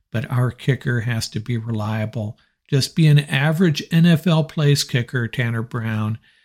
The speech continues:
And if all these other things fall into place, the Rams will be well on their way to a playoff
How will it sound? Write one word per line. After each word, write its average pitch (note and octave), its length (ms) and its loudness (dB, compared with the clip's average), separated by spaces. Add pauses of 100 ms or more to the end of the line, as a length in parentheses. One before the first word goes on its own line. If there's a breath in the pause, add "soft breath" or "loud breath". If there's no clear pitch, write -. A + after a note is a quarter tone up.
(240 soft breath)
And A2+ 340 -4 (160)
if - 160 -10
all A#2+ 120 -4
these B2+ 220 2
other B2+ 220 0
things A#2+ 260 -4
fall A2+ 280 -6
into A#2 140 -4
place, A2 600 -6 (300 soft breath)
the - 80 -8
Rams B2 340 -2
will B2+ 80 -2
be A#2+ 320 -4
well C3+ 400 -2
on C#3+ 160 6
their C3 140 2
way A2+ 520 -4 (320 soft breath)
to B2 180 -2
a A#2+ 60 -2
playoff A2+ 600 -6